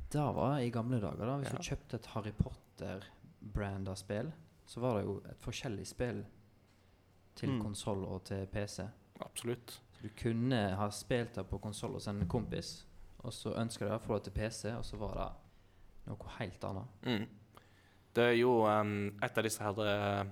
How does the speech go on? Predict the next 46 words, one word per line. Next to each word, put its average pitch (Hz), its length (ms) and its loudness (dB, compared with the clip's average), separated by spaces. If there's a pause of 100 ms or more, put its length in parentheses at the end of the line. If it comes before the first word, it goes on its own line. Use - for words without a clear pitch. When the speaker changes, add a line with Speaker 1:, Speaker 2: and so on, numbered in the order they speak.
(420)
Speaker 2:
James 107 220 4
Bond-spillene, 117 800 2
for - 120 -4
eksempel, 101 400 0
fra 113 120 2
den 101 180 4
tiden 98 260 0
er 101 80 2
det 101 60 0
jo 98 120 6
også, 101 240 2 (200)
eh, 110 60 2
om 107 160 2
det 101 80 4
er 98 100 4
Tomorrow 101 280 4
Never 98 200 2
Dies 98 500 4
eller 101 160 2
The 101 100 4
World 98 280 2
Is 104 120 -4
Not 101 140 2
Enough, 110 360 2
som 123 260 2
jo 101 180 6
har 101 120 8 (320)
utviklet 104 420 2
to 107 160 -2
forskjellige 98 440 0
team 104 360 -2
til 95 220 2 (520)
Nintendo 104 280 4
sekstifire 101 500 2
og 92 180 0
til - 80 0
PlayStation, 117 600 2 (180)
der 104 280 8 (240)
Speaker 3:
Mm. 123 340 2
Speaker 2:
sekstifire-versjonen 107 1000 4
er 101 560 4
visstnok 104 540 -2
vesentlig 104 480 2
bedre 101 280 8
enn 101 80 4
PlayStation-versjonen, 123 800 2